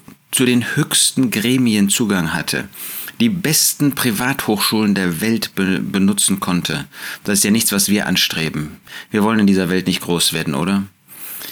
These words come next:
Aber Mose hatte Zugang dazu. Gott hatte das so geführt. Und jetzt hatte er die Seite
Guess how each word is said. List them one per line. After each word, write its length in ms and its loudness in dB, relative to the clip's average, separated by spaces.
Aber 360 -2
Mose 360 4
hatte 200 2
Zugang 380 4
dazu. 340 2
Gott 160 2
hatte 180 0
das 220 2
so 140 2
geführt. 680 0
Und 120 0
jetzt 220 2
hatte 160 -2
er 160 0
die 120 2
Seite 580 0